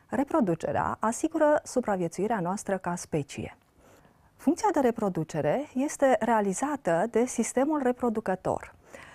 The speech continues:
care, atât în organismul feminin cât și în cel masculin, este alcătuit din patru categorii de organe. Le observăm, acestea sunt gonadele, care sunt glande sexuale mixte deoarece produc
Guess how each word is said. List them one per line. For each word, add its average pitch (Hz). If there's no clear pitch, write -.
care, 160
atât 202
în 370
organismul 214
feminin 202
cât -
și -
în 330
cel 226
masculin, 214
este 359
alcătuit 202
din 233
patru 311
categorii 175
de 214
organe. 175
Le 294
observăm, 208
acestea 226
sunt 180
gonadele, 180
care 170
sunt 156
glande 226
sexuale 208
mixte 185
deoarece 160
produc 185